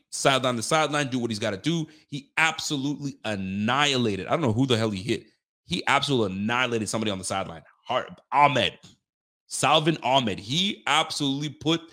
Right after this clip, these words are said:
he beat the brakes off Salvin Ahmed on that, on that hit. Loved it. You know what I'm saying? And legal. Legal. That was a big hit. You don't get to see that a lot in the N F L.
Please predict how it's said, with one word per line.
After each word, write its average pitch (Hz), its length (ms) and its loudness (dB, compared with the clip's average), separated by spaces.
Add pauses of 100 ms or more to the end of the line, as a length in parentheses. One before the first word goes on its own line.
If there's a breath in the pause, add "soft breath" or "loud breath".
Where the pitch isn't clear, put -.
(160 loud breath)
he 214 220 4
beat 180 320 0
the 113 260 2
brakes 226 300 6
off 160 400 4
Salvin 160 400 4
Ahmed 135 260 4
on 120 120 0
that, 107 240 -4
on 113 100 -2
that 101 160 -2
hit. 117 160 -10 (120)
Loved 151 360 2
it. - 80 -16
You - 0 -
know - 20 -20 (600)
what 120 80 -2
I'm - 20 0
saying? 170 260 2
And 127 260 2
legal. 156 440 2 (720)
Legal. 127 480 -2
That 104 80 0
was 151 100 4
a 151 60 2
big 160 220 0
hit. 156 180 -2
You 123 140 -2
don't 165 160 -2
get 156 100 -6
to 147 60 -10
see 180 160 -8
that 135 180 0
a 120 40 -4
lot 123 220 0
in 110 80 -8
the 113 80 -4
N 110 80 -4
F 110 140 -6
L. 117 160 -2